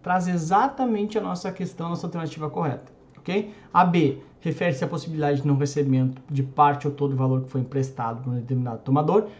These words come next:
Isso é risco de calote, ou seja, risco de crédito, ok? Está fora.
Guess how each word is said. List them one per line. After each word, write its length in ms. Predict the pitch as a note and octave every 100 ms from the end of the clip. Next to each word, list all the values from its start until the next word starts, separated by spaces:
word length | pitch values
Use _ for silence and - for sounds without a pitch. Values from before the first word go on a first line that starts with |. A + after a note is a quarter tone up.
| - -
Isso 140 | D3
é 20 |
risco 220 | C3+ C3
de 100 | C3+
calote, 640 | - E3+ D#3 D3+ F#3 - D3+
ou 40 |
seja, 220 | C#3+ C3
risco 240 | B2+ - C#3+
de 140 | C#3
crédito, 960 | D3 C#3 C3 C3+ E3 - G#3 B3+ - - - - - - - C3+
ok? 540 | C3 C#3 C#3+ F3 A3+ - - - - - -
Está 280 | - - B2+
fora. 800 | - C#3 B2+ A#2+ B2 D#3 C4